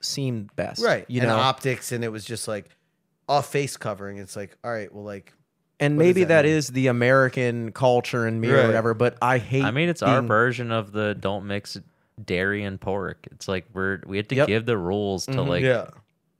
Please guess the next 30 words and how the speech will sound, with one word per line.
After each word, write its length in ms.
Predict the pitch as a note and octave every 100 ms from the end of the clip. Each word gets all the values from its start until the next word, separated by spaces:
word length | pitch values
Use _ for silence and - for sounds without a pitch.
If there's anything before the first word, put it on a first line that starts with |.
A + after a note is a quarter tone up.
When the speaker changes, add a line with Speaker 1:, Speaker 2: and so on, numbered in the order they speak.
| _ F2+
Speaker 3:
literally 320 | F#2 G#2 G2
people 320 | - G#2 G2
who 100 | F2+
aren't 220 | E2 F#2+
gonna 120 | F#2
follow 300 | E2+ F#2 F#2 F2
them 120 | F2+
Speaker 1:
Yeah, 60 |
Speaker 3:
anyway. 520 | F#2 A#2+ B2 G#2+ F2+ F#2
Speaker 1:
yeah, 160 | A#2 A2+
Speaker 2:
Right. 220 | G2 - _ _ -
Speaker 1:
yeah. 220 | B2 G2 - _ _ _ _ -
Speaker 2:
It 40 |
made 240 | E3 E3+ -
sense. 420 | F2+ F#2 F#2+ - -
I 40 |
mean, 260 | A2 A2 G2+ _ _ _ _ _ _ _ _
it 100 | C#3
is 180 | D#3 C3
what 160 | A#2 G#2
it 120 | G#2
is 180 | G#2 F#2
now. 180 | G2+ A2+
I'm 100 | A2
tired. 360 | - F2+ G2
I'm 120 | G2+ G2+
vaccinated 640 | F2+ - G2 F#2+ F#2 F#2
and 160 | F#2 F2+
I'm 120 | D#2+
tired. 300 | F2 D#2